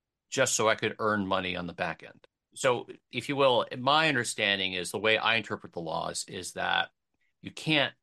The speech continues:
pay really an attorney or a representative to assist with the application. Now, there are, there have been some quote unquote loopholes. So you, just like the non-government agencies that, you know, "We don't charge you for putting in the application,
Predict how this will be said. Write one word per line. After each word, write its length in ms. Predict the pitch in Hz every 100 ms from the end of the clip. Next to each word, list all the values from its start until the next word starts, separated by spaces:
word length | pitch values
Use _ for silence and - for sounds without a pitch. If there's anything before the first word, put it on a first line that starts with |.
| -
pay 760 | - 139 120 95 85 78 80 _ _ -
really 360 | 101 101 90 87
an 80 |
attorney 580 | 85 - 98 87 76 71 _ _ -
or 140 | 95
a 40 | 87
representative 580 | 92 - 92 87 82 -
to 120 | 101
assist 360 | - 107 -
with 100 | 85
the 80 | 98
application. 680 | 82 - 87 92 87 - - _ _ _ _ _ _ _ -
Now, 300 | 104 101 101
there 200 | 107 110
are, 300 | 120 131 127
there 120 | 104
have 220 | 98 131 131
been 100 | 107
some 180 | 101
quote 200 | - 107
unquote 320 | 104 - 98 -
loopholes. 720 | 202 - 92 78 135 - - _ _ _ _
So 280 | - 90 95
you, 260 | 107 -
just 160 | 98 92
like 160 | 101 104
the 80 |
non-government 580 | 92 95 95 98 92 90
agencies 640 | 87 90 - 87 82 - - _ _ _ _ -
that, 340 | 95 95 92 113
you 120 | 101
know, 340 | 95 90 85 _ _ _ _ _ -
"We 140 | 113
don't 220 | 123 120 -
charge 360 | - 117 107
you 100 | 110
for 180 | - 104
putting 260 | - 104 98
in 100 | 92
the 120 | 87
application, 800 | 82 - - 135 156 98 92